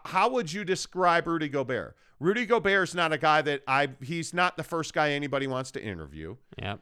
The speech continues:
Speaker 1: He is, he doesn't come off as a fun guy. I,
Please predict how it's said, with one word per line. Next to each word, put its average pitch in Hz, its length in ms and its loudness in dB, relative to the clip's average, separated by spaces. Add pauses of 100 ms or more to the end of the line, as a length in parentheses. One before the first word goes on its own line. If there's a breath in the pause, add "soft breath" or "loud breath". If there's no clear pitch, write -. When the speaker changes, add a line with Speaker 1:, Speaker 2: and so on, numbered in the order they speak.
(120)
Speaker 1:
He 180 360 0
is, 160 460 -2
he 175 200 -4
doesn't 196 560 -2
come 185 200 -2
off 170 320 2
as 156 160 -2
a 135 100 0
fun 151 340 -2
guy. 117 400 0 (280 soft breath)
I, 208 240 6